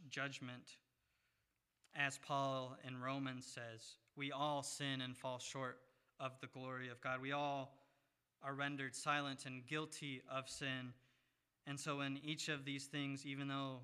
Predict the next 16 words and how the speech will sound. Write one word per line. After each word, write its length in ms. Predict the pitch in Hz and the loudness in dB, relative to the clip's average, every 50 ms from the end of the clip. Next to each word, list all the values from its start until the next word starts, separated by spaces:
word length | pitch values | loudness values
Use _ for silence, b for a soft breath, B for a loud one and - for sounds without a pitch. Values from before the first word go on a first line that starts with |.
| 127 135 - | -10 -8 -4
it 60 | 135 | -2
might 180 | 139 139 143 135 | -2 0 0 2
not 200 | 135 131 127 - | 0 0 0 0
be 160 | 147 143 139 | 2 4 4
as 160 | 131 131 131 | 4 2 2
sinful 360 | - - 143 139 131 139 131 | 0 -2 -2 -2 -2 0 0
as 160 | 127 127 123 | 0 0 -2
it 80 | 127 113 - - | -4 -8 -8 -6
could 180 | 151 143 131 | -6 -4 -2
be, 160 | 135 135 127 | -2 -2 -2
it 60 | 127 127 | -2 -2
might 180 | 127 131 127 | -2 -2 -2
not 180 | 127 127 120 120 - - | -4 -6 -6 -8 -8 -10
be 300 | 135 131 131 127 123 120 - b b b b b b - | -8 -8 -8 -8 -10 -12 -16 b b b b b b -10
as, 420 | 131 123 123 120 113 - - - - _ _ _ _ _ _ _ _ _ _ _ _ _ _ _ _ _ - | -8 -6 -6 -6 -8 -10 -12 -14 -16 _ _ _ _ _ _ _ _ _ _ _ _ _ _ _ _ _ -14
um, 280 | 117 113 110 110 110 | -12 -10 -10 -10 -12